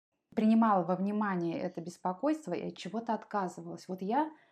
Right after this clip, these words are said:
таких примеров не помню, когда интуиция говорила, наоборот, «Не делай».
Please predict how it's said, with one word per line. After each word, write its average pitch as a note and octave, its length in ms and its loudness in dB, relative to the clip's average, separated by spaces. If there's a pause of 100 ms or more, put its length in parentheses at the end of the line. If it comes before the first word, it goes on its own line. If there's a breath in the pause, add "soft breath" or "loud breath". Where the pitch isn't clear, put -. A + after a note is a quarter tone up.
(320 loud breath)
таких F#3+ 420 -6
примеров F#3+ 600 -2
не F3 160 -4
помню, D#3+ 720 -6 (580)
когда F3 320 -2
интуиция G3 460 -2
говорила, F3+ 360 2
наоборот, F3 540 0
«Не F#3 200 -2
делай». E3 500 -6